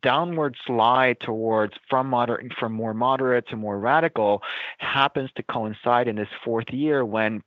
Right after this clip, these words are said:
Voluntad Popular, the, the Juan Guaidó party, again, with this more radical kind of orientation, is the one that was, um, because of this pact that had been made in two thousand fifteen, was the one that, um, was supposed to, you know, to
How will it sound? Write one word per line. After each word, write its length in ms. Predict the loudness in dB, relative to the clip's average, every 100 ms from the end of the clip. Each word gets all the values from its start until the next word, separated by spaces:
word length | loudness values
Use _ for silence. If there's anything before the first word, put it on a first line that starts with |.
| _ -4
Voluntad 420 | -2 0 0 0
Popular, 580 | 0 -4 0 4 4 2
the, 360 | -2 0 0
the 80 | -2 -8 -6
Juan 180 | -4
Guaidó 340 | 0 2 2 0
party, 420 | 0 2 2 -2 -8 -10
again, 360 | -6 0 0 2
with 140 | -2
this 120 | -2 -4
more 160 | -4 -2
radical 540 | -2 -2 -2 0 0 -2
kind 140 | -8
of 100 | -6
orientation, 760 | -6 -4 -6 -6 -4 -2 -2 -6 -8 -16 _
is 160 | -2 0
the 100 | -2
one 240 | 2 0 0
that 120 | 0
was, 180 | -2 -4 -4
um, 540 | 0 2 2 -2 -10
because 380 | -8 -6 -2 -2
of 100 | 0
this 140 | -4 -6
pact 280 | -4 -2 -2
that 100 | -2
had 100 | -4
been 140 | -4 -4
made 180 | -4
in 80 | -4
two 140 | -6 -4
thousand 320 | -4 -4 -8
fifteen, 580 | -8 -6 -6 -4 -4 -6 -12 -12 -2
was 180 | -2 -2
the 60 | -2
one 240 | 0 2
that, 220 | 2 0 0
um, 400 | 0 0 -2 -10 _ _ _ _ -12 -6
was 140 | -6
supposed 360 | -4 -4 -4 -2
to, 280 | 0 0 0
you 60 |
know, 120 | -6 -6
to 160 | -8